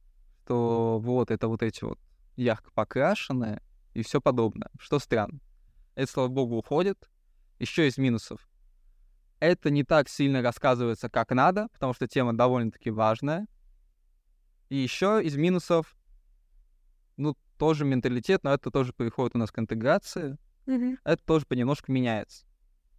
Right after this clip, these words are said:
Speaker 1: В принципе, движение... Во, я ещё показываю класс, если что. Движение классное, а, помогает в огромных сферах жизни и всё такое.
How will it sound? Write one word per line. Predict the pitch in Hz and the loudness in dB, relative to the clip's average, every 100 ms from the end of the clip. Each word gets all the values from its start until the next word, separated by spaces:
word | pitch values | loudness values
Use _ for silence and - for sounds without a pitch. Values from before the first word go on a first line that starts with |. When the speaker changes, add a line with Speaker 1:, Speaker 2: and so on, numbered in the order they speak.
| _ _ _ _ _ _ _ | _ _ _ _ _ _ _
Speaker 1:
В | |
принципе, | 165 226 240 - 131 - - _ _ _ _ - | 2 2 2 0 -2 -4 -10 _ _ _ _ -8
движение... | 127 139 196 185 113 - _ _ _ _ _ | -4 0 2 2 -2 -8 _ _ _ _ _
Во, | 127 139 113 - - | -4 -2 -2 -6 -6
я | 131 | -4
ещё | - | -2
показываю | 156 143 156 139 135 | -2 2 2 2 -2
класс, | 120 147 127 - | 0 2 2 -2
если | 107 113 | -8 -8
что. | - 185 - _ _ - | 0 0 0 _ _ -6
Движение | 123 123 143 120 110 | -4 0 0 0 -4
классное, | - 127 156 - 196 190 220 _ _ _ _ _ _ | 0 2 2 0 -6 -6 -10 _ _ _ _ _ _
а, | 120 120 117 113 | -2 2 2 0
помогает | - 127 127 131 127 107 - _ _ | 0 0 2 2 2 0 -8 _ _
в | 117 127 | -2 2
огромных | 143 139 143 156 147 139 127 120 113 107 104 107 104 | 2 0 0 2 2 2 0 0 -2 -2 -4 -4 -6
сферах | - 127 110 107 | -4 -2 0 0
жизни | 143 214 202 175 - _ | 0 2 0 -2 -6 _
и | - | -10
всё | - 165 | -2 0
такое. | 147 - 117 | 0 0 -4